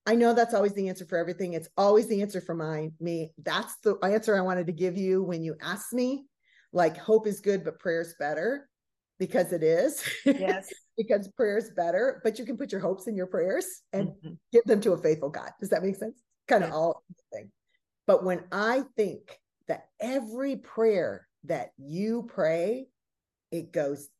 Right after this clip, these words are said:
Speaker 1: out. It's for the future. Even if I was praying right now that the technology will work on our call,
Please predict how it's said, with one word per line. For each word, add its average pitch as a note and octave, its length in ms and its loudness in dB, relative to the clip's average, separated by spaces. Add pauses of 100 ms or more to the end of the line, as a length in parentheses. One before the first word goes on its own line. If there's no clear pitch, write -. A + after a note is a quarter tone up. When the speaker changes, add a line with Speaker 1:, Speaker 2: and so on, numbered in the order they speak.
(180)
Speaker 1:
out. D3+ 380 -14 (680)
It's F3 300 -2
for F#3+ 280 -2
the D#3+ 100 -6
future. - 580 -6 (640)
Even E4+ 260 4
if E4 160 -2
I A3+ 120 2
was G3 200 0
praying G#3+ 340 0
right D#3+ 220 -2
now E3+ 640 -6 (160)
that F3 360 0
the F3+ 80 0
technology G#3 640 -2
will D#3+ 180 -2
work D3 340 -4
on D#3 160 -6
our C3+ 200 -8
call, C#3 600 -8